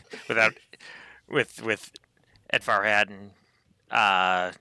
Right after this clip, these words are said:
with, with everything that's gone on there. But we definitely have to do an A W W L Big Time Wrestling,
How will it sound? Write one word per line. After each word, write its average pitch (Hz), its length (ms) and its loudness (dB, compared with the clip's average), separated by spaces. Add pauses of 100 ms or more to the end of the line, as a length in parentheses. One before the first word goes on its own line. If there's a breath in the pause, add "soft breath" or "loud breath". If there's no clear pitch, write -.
(1500)
with, 143 140 -2
with 123 180 -2
everything 110 320 0
that's 101 100 -4
gone 101 220 0
on 95 160 0
there. 90 180 -2
But 104 300 -8
we 110 160 -12
definitely 104 320 -2
have 95 80 -8
to - 40 -18
do 101 140 -4
an 95 80 -10
A 101 160 -2
W 95 260 -8
W 95 320 -6
L 90 200 -4
Big 95 120 -8
Time 87 240 -4
Wrestling, 85 340 -6